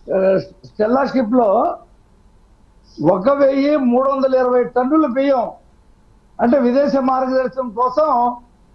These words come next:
ఈ రాష్ట్రంలో ఉన్నటువంటి పీడీఎస్ బియ్యం పంపించాలా,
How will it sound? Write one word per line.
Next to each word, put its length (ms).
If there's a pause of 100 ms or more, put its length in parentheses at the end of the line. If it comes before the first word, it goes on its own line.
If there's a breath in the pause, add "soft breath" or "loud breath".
(120)
ఈ 140
రాష్ట్రంలో 580
ఉన్నటువంటి 480
పీడీఎస్ 360
బియ్యం 300
పంపించాలా, 800